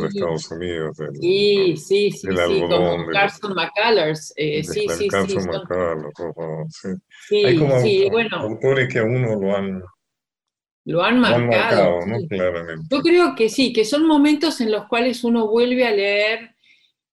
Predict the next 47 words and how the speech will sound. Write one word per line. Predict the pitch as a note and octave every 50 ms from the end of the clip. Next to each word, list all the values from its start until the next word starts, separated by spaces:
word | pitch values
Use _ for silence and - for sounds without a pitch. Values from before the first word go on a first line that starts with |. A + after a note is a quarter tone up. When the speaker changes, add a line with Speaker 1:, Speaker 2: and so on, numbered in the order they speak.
| _ _ -
Speaker 2:
eh, | - - - _ _ -
no | C#3+ - - G2+ F#2 G#2 C#3 E3+ G3 G#3
sé, | G3+ - A3+ G#3 F#3+ F3 E3
Guer-, | D#3 G3+ G#3 F#3+ F3 -
La | F3+ F3
guerra | E3+ G3 G3+ G3+
y | F#3+ F3+
la | F3 E3 D3+
paz, | - G#3 G#3+ G#3 G#3 G3+ F#3+ F#3 F3+ E3+ - - - -
¿viste? | E3+ F#3 E3 - - - G3+ F#3 E3+ D#3+ - - - E3
Este, | D#3+ D#3+ D#3 - - E3+ E3+
Speaker 1:
Sí, | D#3 C#3 C3+
sí, | -
Speaker 2:
volvés | D#3 D#3+ F#3 G3 G3+
Speaker 1:
sí. | G3 G#3
Speaker 2:
a | F#3+
leer | F3+ E3+ F3 F3 F3+ F#3 F#3+ - _ _ - _ _ _ _ _
de | - F3 E3 E3
Speaker 1:
¿Sabés | F#3+ - G#3+ G#3
qué |
Speaker 2:
pronto | - G#3+
a | G#3
Speaker 1:
otro | - G#3 G3+
Speaker 2:
Fontana? | A3 A3+ A3+ D3+
Speaker 1:
escritor | D3+ D3+ - E3+ E3+ E3+
que | E3 E3 D3+
no | D3 D#3+ D#3
se | D#3 D#3 D3
lo | C#3 C#3 C3 B2
ha | A#2
evaluado | A#2 A#2 A2+ A#2 A#2+ A#2+ B2+ C#3 C3+ C3 C3+ B2+ B2 A#2+ B2 - _ _ _ _ _ _ _ _ _ -
sufici-, | - A#2 G#2+ - A2+ G#2+ - C3 -
claro, | - D3+ B2 A2
estoy | G#2+ G#2+ D#3+ D3
hablando | C3+ C3+ C3+ C3+ C3+ B2
de | A#2 G#2+
novela | G#2 G#2 G#2+ A2 A2 G#2 G2+
histórica | F#2+ - - A2 G2+ F#2+ F2+ F2+ E2+ F2+ E2
también, | F2 E2 E2 E2+ E2+ D#2+ D#2+ E2
¿no? | G2 B2+ D#3 D#3+ -
Que | F#2+
es, | - - -
Speaker 2:
Sí. | - -
Speaker 1:
para | F2+ F2+ E2+
mí | F2 F#2 F#2
es | F#2 F2+ F2 - -
una, | F2+ E2+ E2+ E2+ E2 D#2 D2+